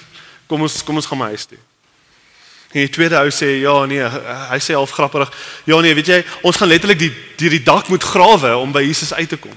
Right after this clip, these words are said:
En hy lag so half. En die derde ou is mismoedig en hy sê, "Nee, ouens, kom ons doen dit." "W-, hoekom nie?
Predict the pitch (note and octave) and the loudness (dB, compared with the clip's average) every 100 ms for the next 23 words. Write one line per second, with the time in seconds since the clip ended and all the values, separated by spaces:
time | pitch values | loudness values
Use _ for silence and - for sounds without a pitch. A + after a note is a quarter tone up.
0 | A#2 _ _ _ C3 B2 A#2+ - - A2 | -20 _ _ _ -4 0 0 -2 -6 -8
1 | A2+ - _ _ _ _ _ _ _ _ | -10 -18 _ _ _ _ _ _ _ _
2 | _ - - C#3+ C3+ B2+ D3 C#3+ B2+ B2 | _ -20 -14 -8 -2 2 2 2 0 0
3 | A#2+ C3 B2 B2 A2 A2 - C3 A#2+ - | -6 -8 -10 -10 -10 -14 -18 -18 -14 -14
4 | C3 B2 B2 A2+ A2 G#2 G#2 - - _ | -14 -12 -8 -8 -10 -16 -16 -20 -20 _
5 | _ _ _ _ _ _ _ _ _ _ | _ _ _ _ _ _ _ _ _ _
6 | _ _ _ _ - F#3 D3 A#2+ G2+ F2+ | _ _ _ _ -8 -6 -4 -8 -12 -16
7 | - - _ _ _ _ _ _ _ _ | -20 -20 _ _ _ _ _ _ _ _
8 | _ _ _ _ _ _ _ _ _ F#3+ | _ _ _ _ _ _ _ _ _ -10
9 | G3+ G3+ A#3 F3+ C3 F#2+ | -6 -2 0 0 0 -4